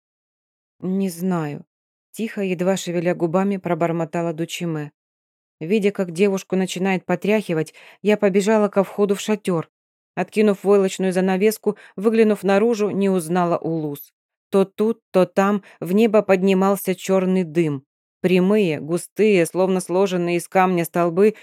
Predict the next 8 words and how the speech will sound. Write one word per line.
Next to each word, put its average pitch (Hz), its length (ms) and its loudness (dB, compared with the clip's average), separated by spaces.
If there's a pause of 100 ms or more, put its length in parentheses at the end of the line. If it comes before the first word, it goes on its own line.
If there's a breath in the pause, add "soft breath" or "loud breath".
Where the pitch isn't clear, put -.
(140 loud breath)
тянулись 214 460 2
высоко 190 460 2
в 180 80 -2
небо, 196 440 2 (140)
придавая 175 480 0
чистому 170 460 -6
голубому 170 520 -2
цвету 208 500 -6